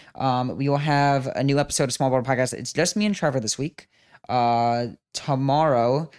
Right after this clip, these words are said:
Sunday the eighteenth, June eighteenth, on Father's Day. Uh, it'll come out, I don't know, like, four o'clock on Father's Day. Stay tuned for that. Of course, follow us on Twitter at the small baller. Keep up to date when all the podcasts go live there as well.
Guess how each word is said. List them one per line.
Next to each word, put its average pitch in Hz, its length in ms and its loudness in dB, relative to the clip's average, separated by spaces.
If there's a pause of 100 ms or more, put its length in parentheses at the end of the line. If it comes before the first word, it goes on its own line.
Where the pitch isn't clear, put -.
(220)
Sunday 143 840 2
the 131 380 -4
eighteenth, 131 460 -4
June 127 160 -4
eighteenth, 123 360 -6
on 151 240 -4
Father's 107 460 -4
Day. 104 320 -4 (280)
Uh, 113 100 -2
it'll 113 160 0
come 127 280 -2
out, 117 340 -2
I 139 140 -4
don't 123 100 -2
know, 107 80 -4
like, 104 140 -4
four 107 240 -8
o'clock 104 320 -8
on 110 80 -8
Father's 101 400 -8
Day. 107 280 -8 (220)
Stay 127 220 -2
tuned 120 260 -2
for 127 60 -6
that. 117 300 -2
Of - 60 -20
course, 202 340 0 (340)
follow 226 160 2
us 214 100 0
on 202 60 0
Twitter 185 240 2
at 143 220 2
the 143 60 -2
small 143 260 0
baller. 131 260 2
Keep 131 140 -4
up 120 80 -4
to - 60 -12
date 123 120 0
when 113 100 -2
all 117 100 -2
the 113 80 -6
podcasts 117 440 -4
go 117 100 -8
live 113 360 -4
there 113 180 -2
as 107 160 -4
well. 147 500 -6